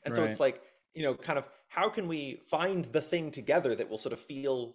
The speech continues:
Speaker 1: feel right for both of us? And so, um, that's kind of the thing I'm thinking about on all, on all different scales, um, literally from, like, internal to one person, um,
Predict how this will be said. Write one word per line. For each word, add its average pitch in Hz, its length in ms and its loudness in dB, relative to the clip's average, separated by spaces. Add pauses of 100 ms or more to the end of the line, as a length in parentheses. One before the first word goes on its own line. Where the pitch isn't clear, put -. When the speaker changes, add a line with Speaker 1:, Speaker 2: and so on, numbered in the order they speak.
Speaker 1:
feel 180 160 4
right 147 180 4
for - 80 -8
both 117 240 0
of - 100 -8
us? - 220 -18 (380)
And 135 120 0
so, 127 480 4 (220)
um, 120 400 -4 (800)
that's 175 200 2
kind 202 160 4
of 151 60 0
the 156 60 4
thing 151 160 0
I'm 117 100 -2
thinking 123 340 -6
about 98 220 0
on 95 160 -6
all, 95 640 -4 (440)
on 104 120 -8
all 98 100 -2
different 92 280 -14
scales, 87 520 -8 (240)
um, 98 380 -8
literally 117 360 -4
from, 107 160 -10
like, 95 300 -4 (460)
internal 123 420 -2
to 113 60 -2
one 107 220 0
person, 107 460 -6 (380)
um, 92 420 -4